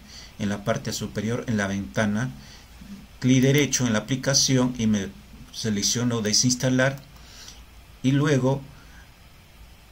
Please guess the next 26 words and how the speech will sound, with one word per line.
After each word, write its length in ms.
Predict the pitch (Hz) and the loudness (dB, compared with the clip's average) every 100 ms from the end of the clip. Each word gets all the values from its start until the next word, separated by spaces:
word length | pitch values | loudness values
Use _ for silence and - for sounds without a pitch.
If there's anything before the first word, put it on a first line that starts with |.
| - - - | -20 -16 -2
voy 380 | 104 101 139 135 | 0 4 6 6
a 60 | 127 | 4
te-, 300 | - 117 117 | -2 -4 0
voy 320 | 107 104 117 | 0 2 2
a 120 | 127 | 2
tener 360 | 131 135 131 127 | 4 6 6 2
que 160 | 123 123 | 0 0
seleccionar 840 | 127 110 104 110 101 110 113 - | 2 2 2 2 2 2 0 -2
la 160 | 110 107 | 0 0
opción, 480 | 101 - 107 113 110 | 0 -2 0 -2 -2
eh, 540 | 107 95 95 95 95 101 | -2 -2 -4 -6 -8 -4
la 140 | 98 | -4
aplicación 560 | 95 107 101 98 - 131 | -4 -4 -2 0 2 0
que 120 | 117 | -2
quiero 260 | - 101 95 | -4 -4 -4
desinstalar. 560 | 95 90 - 95 95 | -6 -6 -6 -8 -4
En 140 | 113 113 | 0 2
este 300 | 120 135 131 | 0 -2 -2
caso, 480 | 127 123 - 127 131 - - - - - | 0 0 0 -2 -4 -10 -20 -20 -20 -4
más 360 | 101 113 117 - | 0 2 2 2
opción 420 | - - 123 107 | 0 -2 0 0
en 100 | 101 | -2
los 180 | 90 - | -6 -4
tres 160 | 113 | -6
puntos, 540 | - 127 117 123 139 - | -2 0 0 0 -6 -8
en, 160 | 101 | -10